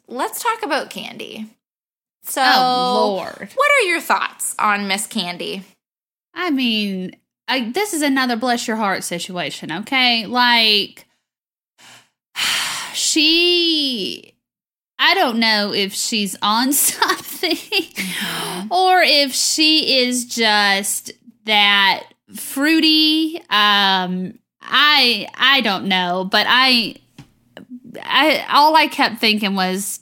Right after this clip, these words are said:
Speaker 2: "Just bless this girl's heart." I mean, she cannot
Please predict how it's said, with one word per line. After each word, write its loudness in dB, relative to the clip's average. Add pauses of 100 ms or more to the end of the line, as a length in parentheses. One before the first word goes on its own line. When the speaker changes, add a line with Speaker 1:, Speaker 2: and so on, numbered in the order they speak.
Speaker 2:
"Just 0
bless 0
this -4
girl's -10
heart." -6
I 2
mean, -2
she 0
cannot 2